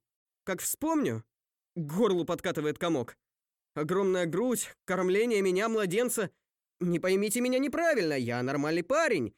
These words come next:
Я люблю сны про грудь, но не такие же. Неудивительно, что я так долго не мог понять, что со мной происходит. Но вообще, для сумасшедшего я слишком уж трезво мыслю. С другой стороны,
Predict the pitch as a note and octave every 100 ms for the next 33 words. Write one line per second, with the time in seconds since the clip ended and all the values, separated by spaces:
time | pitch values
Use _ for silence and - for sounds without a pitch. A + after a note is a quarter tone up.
0 | _ - C#3 F#3 E3 C3+ B2+ - D#3+ C#4
1 | A#3 C3+ B2 D#3 C#4 - - _ _ _
2 | _ D#3+ C#3 F3+ G3 - E4+ F4+ F3 A#2+
3 | - _ _ _ _ G3 A3 A3+ G#3 D4+
4 | G4 C#4 A3 F#3 G#3 G#3+ A3 G#3+ A3+ G#3+
5 | F3 F#3+ F#3+ G#3+ G#3 C4 - G#3 G#3 G3+
6 | F#3+ G3+ A3 - G3+ A2+ - _ _ _
7 | _ _ G3+ F3 F#3+ - D#4+ G3+ F#3+ G#3+
8 | G3+ C4+ D4 A#3 E3 E3 F3 G3+ A#3 -
9 | F#3 F3 G3 G3+ F#3 G3 A3 F3 B2 G#2+
10 | - _ _ _ F#3 E3 F#3+ E3+ G#3 B3+
11 | C#4+ C#4+ D4 C#4+